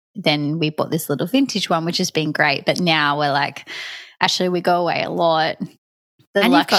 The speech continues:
Speaker 1: luxuries
Speaker 2: three
Speaker 1: of that
Speaker 2: kids
Speaker 1: van.
Speaker 2: now.
Speaker 1: <laughs> Yeah, we've got three kids. It's squishy.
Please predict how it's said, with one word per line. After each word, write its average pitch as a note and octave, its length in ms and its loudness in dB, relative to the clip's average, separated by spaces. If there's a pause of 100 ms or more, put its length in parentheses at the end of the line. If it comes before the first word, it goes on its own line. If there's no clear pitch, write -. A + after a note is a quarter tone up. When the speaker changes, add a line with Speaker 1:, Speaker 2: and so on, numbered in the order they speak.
Speaker 1:
luxuries F3 120 0
Speaker 2:
three G3 180 4
Speaker 1:
of E3+ 120 0
that F3 120 2
Speaker 2:
kids E3+ 120 -4
Speaker 1:
van. D#3+ 240 0
Speaker 2:
now. D#3+ 180 0
Speaker 1:
<laughs> - 60 -20
Yeah, A#3 500 2
we've B3 160 0
got G3 220 -4
three G#3+ 220 0
kids. D#3+ 400 -2
It's - 180 -6
squishy. E3+ 600 2